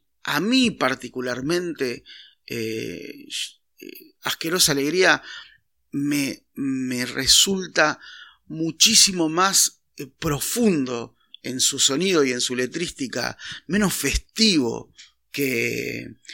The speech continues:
Bersuit Vergarabat y punto, eh, claramente no, no, no le da continuidad al primer álbum.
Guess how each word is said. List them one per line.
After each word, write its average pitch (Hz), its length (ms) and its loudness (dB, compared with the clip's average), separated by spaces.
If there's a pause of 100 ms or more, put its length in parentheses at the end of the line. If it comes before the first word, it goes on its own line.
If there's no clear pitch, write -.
(180)
Bersuit 131 380 6
Vergarabat 147 500 2
y 170 60 -4
punto, 180 640 -4 (640)
eh, 139 540 -6 (640)
claramente 170 760 4
no, 151 380 2
no, 170 500 -4
no 175 180 -2
le 190 160 8
da 190 200 6
continuidad 147 880 -2 (420)
al 139 200 2
primer 143 340 2
álbum. 123 460 -4